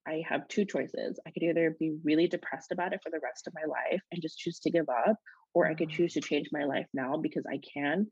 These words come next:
Speaker 1: and I'm young. I still ha-, I have the resources to do it, the capability to do it,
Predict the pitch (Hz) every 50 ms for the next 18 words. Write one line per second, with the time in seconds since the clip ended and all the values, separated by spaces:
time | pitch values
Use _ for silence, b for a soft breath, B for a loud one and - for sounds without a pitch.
0 | B B B B - 165 160 147 151 151 147 156 131 143 160 190 - - - 170
1 | - - - 151 151 - - - _ _ - - 151 156 - 151 151 151 151 143
2 | 165 180 190 - 214 208 208 202 208 - 196 190 185 175 202 - - 180 - 170
3 | 170 165 165 170 180 185 196 196 196 202 208 220 226 226 214